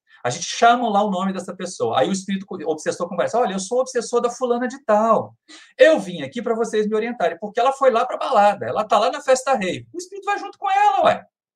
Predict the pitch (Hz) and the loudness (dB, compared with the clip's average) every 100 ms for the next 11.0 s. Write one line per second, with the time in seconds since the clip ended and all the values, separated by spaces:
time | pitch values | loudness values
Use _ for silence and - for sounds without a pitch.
0 | _ _ _ _ _ - 453 381 339 359 | _ _ _ _ _ -12 -6 -4 -2 -4
1 | - 123 - - _ _ _ _ - - | -6 -10 -16 -20 _ _ _ _ -14 -6
2 | 262 285 311 247 233 226 180 196 269 320 | -2 4 4 6 4 4 -4 -2 -2 -2
3 | 240 185 185 190 - 135 170 202 190 196 | -6 -6 -6 -8 -14 0 4 4 2 -2
4 | 233 285 285 254 226 214 240 202 208 240 | -2 0 2 2 0 -2 -4 -4 -4 -4
5 | 233 240 233 262 - 190 190 - _ _ | -2 -2 -2 -10 -6 -8 -8 -18 _ _
6 | _ _ 180 175 247 277 254 214 269 285 | _ _ -8 2 4 4 0 0 -2 -2
7 | 240 240 196 170 - 190 240 277 208 180 | -6 -6 -4 -4 -4 -6 -4 -4 -6 -4
8 | 156 147 131 - 123 113 131 190 135 - | -6 -6 -14 -16 -18 -6 -2 0 0 -6
9 | _ _ 135 147 202 247 175 170 151 139 | _ _ -12 -2 2 2 0 -4 -8 -8
10 | 131 - 117 113 110 113 123 110 92 | -10 -10 -12 -12 -14 -12 -12 -10 -12